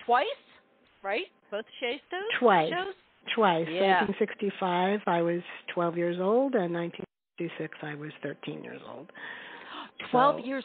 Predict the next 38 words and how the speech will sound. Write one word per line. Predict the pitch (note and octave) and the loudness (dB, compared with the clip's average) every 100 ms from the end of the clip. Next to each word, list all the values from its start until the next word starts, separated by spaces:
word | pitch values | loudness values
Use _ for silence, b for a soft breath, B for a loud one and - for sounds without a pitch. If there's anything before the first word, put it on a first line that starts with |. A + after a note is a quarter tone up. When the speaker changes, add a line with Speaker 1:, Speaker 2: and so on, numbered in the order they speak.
| - | -6
Speaker 1:
old. | G#3+ B3+ C4+ B3 G3 F3+ F3 G#3+ | 0 2 4 0 -2 -6 -8 -6
Wow. | A3 B3 A#3 G#3+ G3+ F3 | -4 -2 -2 -2 -2 0
Speaker 2:
Mm-hmm. | F3+ F3+ F3+ G#3+ D4 D4+ - _ _ _ _ _ b b - | 0 0 0 0 -2 -6 -12 _ _ _ _ _ b b 0
Speaker 1:
So | A#3+ | 2
how | A3 B3 | 4 2
did | C#4 C4 | 0 -8
you | |
get | C4+ C#4 | -8 -4
your | E3+ | -2
Speaker 2:
Yeah. | B3 | -2
Speaker 1:
tickets? | C4+ A3+ D#3+ _ _ _ _ _ _ _ _ b b b _ _ _ - | -4 -8 -10 _ _ _ _ _ _ _ _ b b b _ _ _ 6
Speaker 2:
Um, | B3+ C#4+ C#4+ D4 D4 C4 | 10 12 12 12 10 8
my | C4 C4 | 8 8
sister | C#4 - C4 | 2 4 2
probably | A#3+ G3 F#3 F3+ F3+ | 6 6 6 4 4
got | F3 E3+ | 4 2
them | - F3 | 0 -2
for | - | 0
me. | F#3 F#3 F#3 G3 | 0 2 2 2
You | G#3 | 4
know, | G3 | 6
my | G#3 A3 | 8 8
memory, | B3+ D#4 E4 D4+ C#4 C4+ B3+ | 10 12 12 10 10 8 6
y-, | A#3 | 4
you | C4+ | 6
know, | G#3 F#3+ | 4 4
you, | G3 | 2
now | G#3 A3 A3+ | 4 6 6
that, | G#3+ G3+ - | 6 4 4
you | F#3+ | 2
know, | F#3 | 2
I'm | F#3+ F#3+ | 2 0
gonna | F#3+ F#3 | 0 0
be | F3+ F#3 | 0 -2
sixty-nine | G3+ - G3 F#3 G#3 G#3+ G3 F3 - | -2 -2 -2 2 4 4 4 0 -4
this | E3 - | -10 0
weekend, | B3 C#4 G3 G3 E4 B B B B | 0 4 4 4 2 B B B B
um, | G3+ G#3+ A3 G#3+ | 10 12 12 8